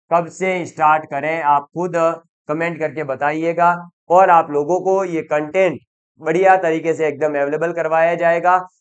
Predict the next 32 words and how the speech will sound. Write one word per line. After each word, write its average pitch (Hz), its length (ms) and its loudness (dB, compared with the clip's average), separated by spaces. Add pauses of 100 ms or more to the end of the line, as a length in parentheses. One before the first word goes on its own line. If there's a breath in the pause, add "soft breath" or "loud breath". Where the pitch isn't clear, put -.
(120)
और 165 180 4
इसके 160 280 -4
साथ 151 340 4
में 180 340 0 (140)
आप 156 220 4
लोगों 156 260 0
को 185 100 0
प्रैक्टिस 170 460 0
वगैरह 160 280 -2
के 151 120 -6
लिए 147 160 -4
भी 156 120 -4
क्वेश्चन 156 340 -6
करवाए 165 320 0
जाएंगे। 175 440 -2 (280)
और 165 100 0
जो 208 200 0
वैकेंसीज 180 500 0
मैंने 165 240 -2
बोली 147 340 -2
है 180 160 4
उन 165 180 -8
वैकेंसीज 156 520 -4
के 165 160 -2
प्रीवियस 151 420 -6
ईयर 147 120 -6
के 143 120 -6
पेपर 139 360 -4
भी 160 160 -4
मैं 151 100 -2
आपको 139 280 -4
सॉल्व 139 540 0